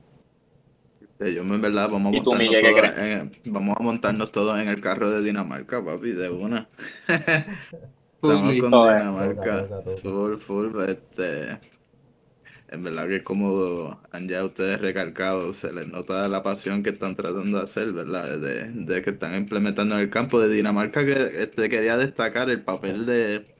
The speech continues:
Speaker 1: Emma lo mencionó ahorita, pues metió el de carrilero izquierdo, que es Joaquín, Joaquín Me-, Meile,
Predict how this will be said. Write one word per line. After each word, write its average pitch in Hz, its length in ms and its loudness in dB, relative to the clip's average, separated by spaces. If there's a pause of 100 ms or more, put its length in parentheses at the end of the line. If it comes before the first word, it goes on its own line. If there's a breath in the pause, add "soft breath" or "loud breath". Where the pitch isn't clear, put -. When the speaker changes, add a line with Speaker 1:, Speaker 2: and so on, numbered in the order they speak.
(300)
Speaker 1:
Emma 101 220 -4
lo 120 100 0
mencionó 117 340 0
ahorita, 113 260 -2
pues 104 120 -4
metió 107 320 0
el 123 100 -2
de 104 120 -4
carrilero 107 440 -2
izquierdo, 117 380 -2
que 101 100 -2
es 104 100 -4
Joaquín, 113 420 -2 (100)
Joaquín 110 440 -4
Me-, 113 360 -4
Meile, 104 500 -4